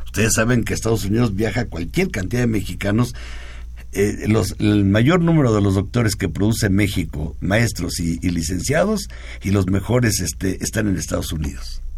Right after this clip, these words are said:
porque ya pagan mejor a los profesionistas. Pero la gran cantidad de la que hablamos de migrantes mexicanos son pobres porque en México no encuentran ni empleo,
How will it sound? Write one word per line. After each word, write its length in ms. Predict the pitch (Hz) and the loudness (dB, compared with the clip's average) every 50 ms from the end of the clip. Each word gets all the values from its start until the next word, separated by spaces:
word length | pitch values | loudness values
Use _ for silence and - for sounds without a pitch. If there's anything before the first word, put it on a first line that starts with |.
| - - - | -8 -8 -6
porque 240 | - 82 - - 90 | -6 -4 -2 -2 0
ya 140 | 92 90 - | 0 0 0
pagan 280 | - 98 95 90 90 | 0 0 0 0 0
mejor 240 | 80 73 76 95 95 | -2 -2 -2 -2 -2
a 60 | 87 | -2
los 120 | 82 - - | -4 -4 -6
profesionistas. 800 | - 73 73 80 73 76 80 82 85 80 78 73 80 73 - - - - - - - - - | -6 -6 -4 -4 -4 -2 -2 -2 -2 -4 -4 -4 -6 -6 -6 -8 -12 -12 -12 -14 -12 -8 -4
Pero 180 | - 131 110 | 0 0 2
la 140 | 107 104 101 | 2 2 2
gran 300 | 101 117 156 208 254 247 | 4 4 4 6 6 6
cantidad 540 | 190 - 131 113 104 101 110 107 110 113 107 | 4 4 0 0 2 2 2 2 4 4 4
de 100 | 98 92 | 2 2
la 120 | 90 90 | 0 -2
que 140 | 78 - 90 | -2 -2 -2
hablamos 600 | 85 87 104 117 120 113 101 82 - - - - - - - - - - - | 0 2 4 4 4 4 2 0 -2 -4 -8 -10 -12 -12 -14 -14 -14 -12 -8
de 180 | - 80 90 92 | -4 0 0 2
migrantes 540 | 87 90 87 87 101 123 131 131 123 107 95 | 2 0 0 2 2 4 4 4 2 0 0
mexicanos 520 | 92 85 80 - - - 117 131 139 131 | 0 -2 -2 -4 -4 0 2 2 2 2
son 180 | - 123 117 98 | 2 2 2 2
pobres 420 | 104 127 139 139 147 165 156 - | 2 2 2 4 2 2 0 -2
porque 300 | - - 101 85 76 95 | -2 -4 -4 -4 -2 0
en 80 | 95 101 | 2 2
México 360 | 117 120 113 117 - - 104 | 2 2 2 0 -2 0 2
no 100 | 104 101 | 2 2
encuentran 480 | 95 95 95 90 87 82 87 85 87 85 | 2 2 0 -2 -2 -2 -2 -2 -2 0
ni 100 | 85 87 | 0 0
empleo, 440 | 92 90 - 147 180 190 220 226 | -2 0 2 4 4 4 4 2